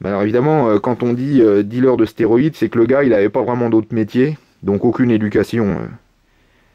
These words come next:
ou ni préparation intellectuelle par l'université, j'allais dire. Et puis, on n'a quand même pas affaire, euh, au mec, euh, le plus honnête du monde.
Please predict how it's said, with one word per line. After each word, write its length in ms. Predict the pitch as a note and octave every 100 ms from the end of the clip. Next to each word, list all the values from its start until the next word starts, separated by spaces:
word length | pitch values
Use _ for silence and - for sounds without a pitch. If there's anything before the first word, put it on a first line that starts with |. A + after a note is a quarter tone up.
| _ _ _ _ _ _ -
ou 80 | F#2
ni 200 | G2 G2+
préparation 720 | G#2+ A2 G2+ G2 - A2+ G#2
intellectuelle 800 | G2+ A2 A2 G2+ B2 B2 A2+ G2
par 160 | G2 F#2+
l'université, 720 | G#2 G#2 G2+ - F#2+ C3 A#2
j'allais 240 | G2 F#2+
dire. 260 | G#2+ C3 C3 _ _ _
Et 80 | F#2+
puis, 140 | F#2+ B2+
on 100 | A2
n'a 100 | G2
quand 120 | A2+
même 160 | A2+
pas 420 | G#2 B2 G#2 G2 F#2+
affaire, 500 | - G#2 B2 B2+ G2+
euh, 240 | F#2+ F#2+
au 120 | G#2+
mec, 260 | A#2+ B2+ A#2
euh, 80 | G#2+
le 140 | G2+
plus 240 | A2+ A2
honnête 240 | A2+ G#2+ F#2+
du 100 | A2
monde. 300 | A2 F#2+